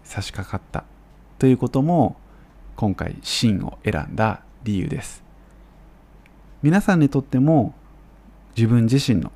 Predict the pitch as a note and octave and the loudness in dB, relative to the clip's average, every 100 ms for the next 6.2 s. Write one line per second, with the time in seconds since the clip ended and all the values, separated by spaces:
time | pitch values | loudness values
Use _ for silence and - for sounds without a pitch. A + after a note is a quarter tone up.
0 | - - A2+ G#2+ - G#2 G2+ - G2+ F2 | -20 -6 -4 -4 -2 -2 -2 -4 -4 -4
1 | F2+ - - - - - A#2+ A#2+ D#3 B2 | -6 -10 -20 -20 -20 -8 -2 2 4 4
2 | G#2+ B2 G#2+ G#2 F#2+ G2+ A2+ G#2 G2+ A#2+ | 4 2 2 0 -2 0 0 0 0 0
3 | A2 - - A2 C3 D#3+ F3 A2+ G2+ G2+ | 0 -4 -4 0 2 2 2 0 0 0
4 | G2 A#2+ G#2 - - - - - - D#3 | 0 2 0 -4 -20 -20 -20 -20 -4 2
5 | D3+ - - B2 - - F#2 - - - | 2 2 0 0 0 -6 -6 -6 -8 -12
6 | - | -16